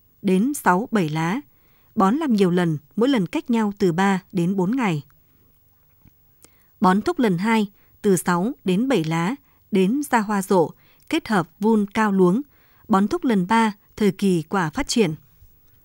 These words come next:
Về chăm sóc, sau khi trồng, bà con phải tưới đầy đủ nước để đảm bảo đủ độ ẩm cho đất.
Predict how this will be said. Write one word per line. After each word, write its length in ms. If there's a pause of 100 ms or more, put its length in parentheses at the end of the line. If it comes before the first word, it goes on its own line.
(880)
Về 140
chăm 220
sóc, 300 (340)
sau 200
khi 160
trồng, 320 (280)
bà 120
con 300
phải 200
tưới 200
đầy 140
đủ 200
nước 280 (180)
để 120
đảm 200
bảo 280 (240)
đủ 160
độ 100
ẩm 280
cho 160
đất. 160